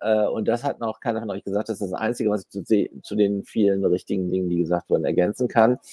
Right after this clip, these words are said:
hab ich mir, äh, einen Durchlauf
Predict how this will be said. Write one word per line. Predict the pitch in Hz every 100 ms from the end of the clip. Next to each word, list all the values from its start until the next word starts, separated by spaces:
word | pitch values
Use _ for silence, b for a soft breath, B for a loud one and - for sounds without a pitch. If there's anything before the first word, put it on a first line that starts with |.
| B B B B B
hab | 120 135 -
ich | 123 120
mir, | 117 117 120 117 113 110 110 107 -
äh, | 101 101 101 - _ _ _
einen | - 131 147
Durchlauf | 135 131 135 113 120